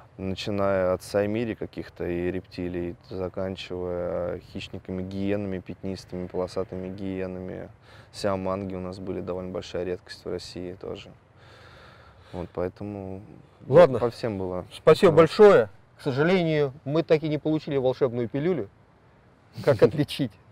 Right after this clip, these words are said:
Speaker 2: лохотрончика, которых щас очень много, да, то есть от
Speaker 1: Это да,
Speaker 2: врача,
Speaker 1: ну,
Speaker 2: который вам поможет, да?
Speaker 1: может быть, мы помозгуем на эту тему. Это, кстати, интересная тема. Может быть, запишем для вас еще один ролик на то, как человек-владелец может это отличить.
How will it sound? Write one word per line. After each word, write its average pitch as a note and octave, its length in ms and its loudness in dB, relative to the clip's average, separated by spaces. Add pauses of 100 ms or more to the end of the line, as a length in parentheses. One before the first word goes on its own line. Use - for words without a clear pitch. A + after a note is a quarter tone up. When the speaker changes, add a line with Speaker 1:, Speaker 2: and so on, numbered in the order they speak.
Speaker 2:
лохотрончика, D3+ 800 6
которых C#3 360 4
щас - 220 0
очень C#3+ 240 -2
много, A2 360 0
да, A#2 300 -4
то G2+ 80 -12
есть G2+ 140 -14 (460)
от A2 120 -8 (840)
Speaker 1:
Это C#3 160 -2
да, D3 120 8
Speaker 2:
врача, C#3+ 220 10
Speaker 1:
ну, F3 60 10
Speaker 2:
который D#3+ 320 8
вам C#3+ 180 8
поможет, C3 500 2
да? A#2+ 80 8
Speaker 1:
может C3+ 160 6
быть, C3 220 -4
мы C3+ 140 -2 (140)
помозгуем C#3 500 2
на C#3 60 2
эту G#2+ 160 -2
тему. G2 360 -4
Это, F2 120 -8
кстати, - 300 -4
интересная G#2 460 -2
тема. B2 260 -6
Может G2 240 -6
быть, F#2 160 -10
запишем F#2+ 480 -8
для F2+ 100 -6
вас F#2 320 -6 (240)
еще - 200 -4
один F#2+ 220 -6
ролик G#2 320 -2
на F2+ 100 -8
то, G#2 120 -2
как G#2 280 0
человек-владелец G2 760 -4
может F#2 280 -8
это E2+ 160 -6
отличить. - 420 -12